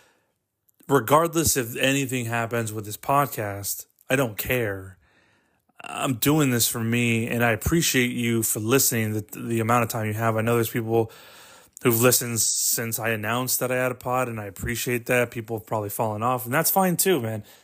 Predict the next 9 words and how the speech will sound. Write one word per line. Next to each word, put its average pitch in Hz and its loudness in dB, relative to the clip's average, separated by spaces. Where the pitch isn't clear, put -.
It's 117 -2
all 143 6
good. 123 2
They 156 6
listened, 175 4
you 156 2
know, 139 2
and, 117 0
um, 104 -2